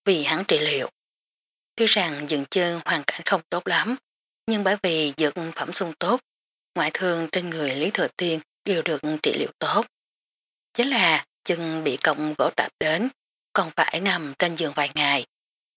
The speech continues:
Tiền Đa Đa một bên chủ trì đại cuộc, một bên cẩn thận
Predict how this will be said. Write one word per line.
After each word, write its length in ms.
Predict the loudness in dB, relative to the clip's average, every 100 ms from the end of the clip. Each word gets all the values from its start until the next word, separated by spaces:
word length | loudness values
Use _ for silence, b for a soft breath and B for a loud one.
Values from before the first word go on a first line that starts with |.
| _ _ _ _ 0
Tiền 160 | 0
Đa 140 | 2 0
Đa 320 | 2 2 2
một 160 | 0 -4
bên 340 | -2 0 0 0
chủ 160 | 0 0 -2
trì 140 | -2
đại 140 | -2 -2
cuộc, 220 | 0 0 -2 _ -10
một 80 | -6
bên 320 | -2 0 0
cẩn 180 | -2 -2 2
thận 200 | 0